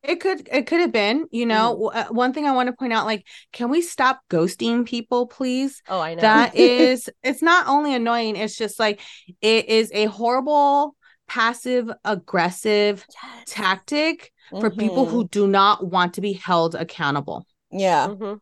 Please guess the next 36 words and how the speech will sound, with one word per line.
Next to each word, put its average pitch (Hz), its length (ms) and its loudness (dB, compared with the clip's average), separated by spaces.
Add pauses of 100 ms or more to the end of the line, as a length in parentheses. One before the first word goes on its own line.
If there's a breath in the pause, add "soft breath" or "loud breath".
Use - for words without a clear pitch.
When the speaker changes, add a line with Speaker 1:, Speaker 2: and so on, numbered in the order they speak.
Speaker 1:
Not 233 280 4
just 349 240 0
in 370 160 4
love, 202 360 4
it 240 100 0
happens 269 500 2
in 254 120 -2
any 220 320 -2
sort 233 160 -4
of 165 100 -8
relationship. 147 680 -8 (400)
Speaker 2:
Yeah. 185 200 -8
Speaker 1:
Right? 185 320 4
Fallout 220 500 4
friendships, 202 920 0 (360 soft breath)
you 196 100 -2
know, 180 300 4
Speaker 2:
Exactly. 196 80 4
Speaker 1:
business 220 320 4 (320)
Speaker 2:
Mm-hmm. 214 240 2
Speaker 1:
termination. 202 420 -2 (560)
Yeah, 240 360 2
it's 220 260 -6
like, 220 340 0 (380)
it 202 120 -2
just 240 200 -4
shows 247 180 -2
the 214 100 -2
lack 196 200 0
of 202 80 -4
the 208 80 -4
emotional 170 320 -6
intelligence 151 420 -4
of 139 60 -10
that 139 160 -10
person. 240 400 -6